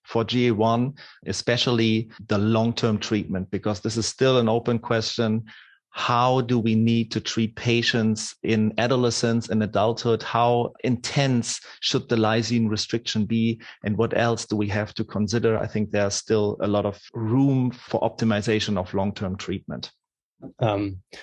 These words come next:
Speaker 2: just when you mentioned these different aspects, James, treatment, diagnostics, biochemistry, I think a future way to, to manage these patients could be that we obtain a lot of data on these patients already now. So ideally, we have a,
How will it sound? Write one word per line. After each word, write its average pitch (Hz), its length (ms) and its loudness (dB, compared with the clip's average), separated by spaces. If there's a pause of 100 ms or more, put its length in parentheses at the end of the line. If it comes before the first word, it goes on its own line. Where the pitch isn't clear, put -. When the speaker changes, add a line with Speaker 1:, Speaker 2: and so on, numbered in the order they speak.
(120)
Speaker 2:
just - 220 2
when 135 120 6
you 123 140 6
mentioned 113 480 2
these 113 240 2
different 110 400 0
aspects, 120 540 -2
James, 131 360 4
treatment, 113 720 2
diagnostics, 113 720 2
biochemistry, 107 880 0 (420)
I 123 140 2
think 123 400 2 (100)
a 127 80 0
future 120 420 2
way 110 400 4
to, 104 380 0 (120)
to 120 100 2
manage 113 360 2
these 117 200 2
patients 107 640 2
could 107 180 2
be 107 260 4
that 104 420 0 (400)
we 123 160 4
obtain 147 400 4
a 135 60 6
lot 120 180 6
of 113 100 0
data 127 240 4
on 107 120 2
these 107 180 2
patients 107 380 0
already 104 340 2
now. 101 400 -2
So 107 480 2 (340)
ideally, 123 400 6
we 117 120 6
have 113 220 2
a, 110 140 0